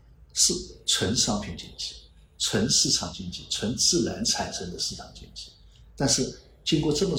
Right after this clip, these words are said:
长的时间，而且我们在积极地学习现成的西方的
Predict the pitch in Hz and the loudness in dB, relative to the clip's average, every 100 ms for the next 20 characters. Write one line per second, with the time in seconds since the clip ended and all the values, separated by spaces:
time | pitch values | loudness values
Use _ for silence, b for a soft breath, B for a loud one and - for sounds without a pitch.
0 | - - 98 113 - 95 - 90 87 B | -2 -4 0 0 0 -2 -4 -6 -6 B
1 | B 107 113 139 98 95 120 127 113 - | B 2 4 6 6 4 4 4 2 -2
2 | - - 175 175 123 120 - - 107 - | -6 0 2 2 2 4 4 4 4 4
3 | 113 107 - 240 190 - - 92 117 - | 2 2 2 4 4 2 -2 -2 -2 -4
4 | - - - 113 110 110 196 - | -6 -2 0 0 0 0 0 -4